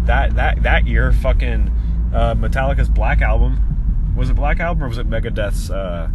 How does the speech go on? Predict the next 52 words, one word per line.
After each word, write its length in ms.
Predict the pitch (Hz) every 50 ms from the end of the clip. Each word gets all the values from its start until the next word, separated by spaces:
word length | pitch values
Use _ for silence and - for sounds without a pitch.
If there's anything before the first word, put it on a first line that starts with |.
| -
Rust 260 | - 110 107 107 - -
in 100 | 98 -
Peace 240 | 98 101 98 -
album? 360 | 98 90 87 87 - 87 - - - - - - - - - - - - - - - - - - - - - - - - - -
I 80 | 135
did 140 | 151 190 240
a 60 | 190
podcast 560 | - - 165 170 175 160 - 143 127 123 -
about 220 | - 127 127 123 -
this 160 | 127 113 -
a 40 | -
couple 240 | - 147 135 135 131
months 220 | 151 160 165 -
ago 240 | 147 117 110 95 92
where 120 | 95 104
I 80 | 110 113
was 180 | 117 113 113
like, 280 | 123 120 113 113 110 - - - - - - - - - -
"Oh 140 | - 190 196
yeah, 360 | 208 220 220 190 135 101 - - - - - - - - -
what 140 | 135 160 175
are 60 | 175
some 180 | 175 - 190
of 60 | 190 185
my 120 | 180 170
favorite 480 | 170 - 175 180 175 165 160 151 143 139
thrash 340 | 170 175 180 185 180 -
albums 380 | 180 151 147 147 143 147 139 135
and 80 | 139 135
metal 260 | 147 160 160 147 139
albums 280 | 127 127 131 127 -
that 80 | - -
came 180 | 147 151 143 139
out 120 | 139 139
in 60 | 135
ninety-one 500 | 131 131 135 135 135 127 127 143 143 135
versus 340 | 120 127 123 - 117 113 110
ninety?" 360 | 113 120 123 135 127 107 92
Where 140 | 90 98 101
I 20 |
was 100 | 104 110
like, 140 | 107 98 92 - - - - - - - -
"Crap, 300 | - - 190 - - - - - - - - - -
this 120 | - 123
album 220 | 156 143 143 143 143
was 140 | 127 110 113
one 180 | 131 143 151
year 120 | 147 143 139
away 220 | 135 135 143 139
from 160 | - - 120
coming 260 | - - 131 127 123
out 220 | 123 123 120 113